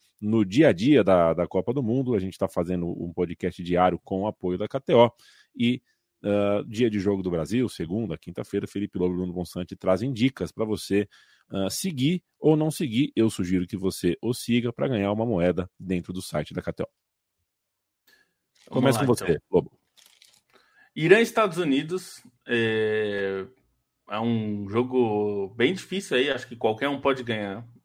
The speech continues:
Speaker 2: Qualquer aposta aqui é <laughs> válida, porque é um jogo completamente aberto, mas eu acho a cotação dos Estados Unidos boa, vou apostar nos Estados Unidos.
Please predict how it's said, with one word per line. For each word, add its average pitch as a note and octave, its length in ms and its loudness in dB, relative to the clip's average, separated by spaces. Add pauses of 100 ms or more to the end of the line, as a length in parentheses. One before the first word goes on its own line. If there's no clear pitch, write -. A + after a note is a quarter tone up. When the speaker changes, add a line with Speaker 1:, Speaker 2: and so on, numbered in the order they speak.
Speaker 2:
Qualquer G#2 300 0
aposta B2+ 440 2
aqui B2 200 2
é B2 80 10
<laughs> - 0 -
válida, D3 560 4
porque A#2+ 320 -4
é A#2+ 80 4
um A#2+ 180 0
jogo A#2 340 0
completamente B2+ 1040 0 (320)
aberto, A2+ 680 -2 (300)
mas B2+ 220 2
eu C3 80 8
acho B2+ 180 6
a B2 40 -6
cotação C3 480 -2
dos A2+ 120 -8
Estados A2+ 240 -6
Unidos A2 240 -6
boa, A2 400 0
vou A#2+ 120 2
apostar A#2+ 400 -4
nos A#2 80 -6
Estados A#2 320 -4
Unidos. G2+ 420 -10